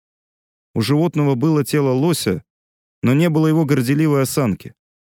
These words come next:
Ноги искривлены, голова огнулась к земле под чудовищной грудой роговых наростов.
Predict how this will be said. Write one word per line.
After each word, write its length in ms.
Ноги 300
искривлены, 640
голова 380
огнулась 520
к 60
земле 420
под 160
чудовищной 680
грудой 440
роговых 460
наростов. 600